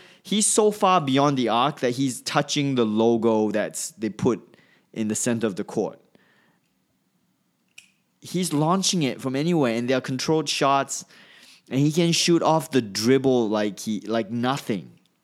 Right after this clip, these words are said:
His release is so quick, and he's so accurate. He's breaking the game.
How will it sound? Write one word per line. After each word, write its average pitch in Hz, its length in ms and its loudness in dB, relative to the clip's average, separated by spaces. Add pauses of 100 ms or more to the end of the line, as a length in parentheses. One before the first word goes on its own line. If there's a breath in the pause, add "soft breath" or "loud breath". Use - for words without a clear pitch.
(640)
His 117 220 -12
release 131 480 -2
is 113 100 -10
so 127 240 -6
quick, - 480 -6 (460 soft breath)
and 117 100 -6
he's 113 140 -2
so 127 160 -2
accurate. 117 440 -4
He's 113 140 -4
breaking 120 460 -4
the 107 80 -4
game. 95 400 -8